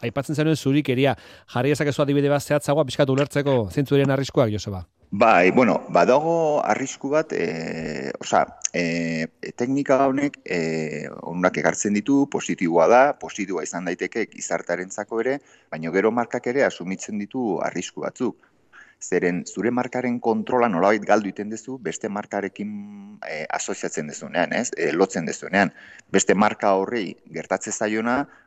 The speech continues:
Speaker 2: ba, izan dezake eragin bat zure markarengan. Adibidez, txirrindularitzaren kasuan oso nabarmena da, ez? Hor dopinaren kasuarekin eta
Speaker 1: Mhm.
Speaker 2: hori dena, hor marka horiek guztiek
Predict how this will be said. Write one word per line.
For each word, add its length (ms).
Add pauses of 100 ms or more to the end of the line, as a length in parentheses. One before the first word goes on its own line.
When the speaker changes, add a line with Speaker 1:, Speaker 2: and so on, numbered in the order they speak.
Speaker 2:
ba, 420
izan 300
dezake 340
eragin 300
bat 200
zure 220
markarengan. 640
Adibidez, 460
txirrindularitzaren 960
kasuan 400
oso 180
nabarmena 500
da, 140
ez? 240
Hor 220
dopinaren 520
kasuarekin 600
eta 160
Speaker 1:
Mhm. 40
Speaker 2:
hori 140
dena, 300 (340)
hor 260
marka 320
horiek 180
guztiek 280